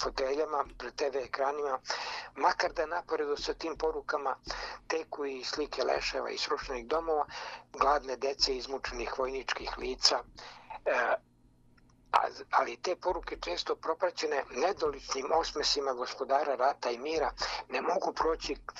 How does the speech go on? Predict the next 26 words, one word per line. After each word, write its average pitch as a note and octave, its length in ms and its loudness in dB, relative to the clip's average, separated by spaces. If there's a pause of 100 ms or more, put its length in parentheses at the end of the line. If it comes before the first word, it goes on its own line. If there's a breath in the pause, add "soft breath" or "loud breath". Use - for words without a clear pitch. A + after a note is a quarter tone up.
(180 loud breath)
kod - 200 2
mislećih D#3 600 2
i - 40 -4
senzibilnih C3+ 800 -2
ljudi, D#3+ 320 0 (340 loud breath)
među C3+ 200 -2
koje C3+ 240 0
spadaju B2 440 0
s-, - 200 -4
svakako C#3 640 0
i C3+ 160 0
umetnici B2 500 -4
karikature. A2 720 -2 (520 loud breath)
Saučestvujući C#3 800 -2
u B2 40 -8
bolu B2+ 360 0
i A2+ 140 -16
patnji D3 440 4
izloženih C3+ 760 -2 (440 loud breath)
ratnim C3 380 2
stradanjima, E3 720 2 (420 loud breath)
podižu D#3 460 2
svoj D3 340 0
kreativni C#3 560 -2
glas D#3 400 4
izražen C3+ 540 0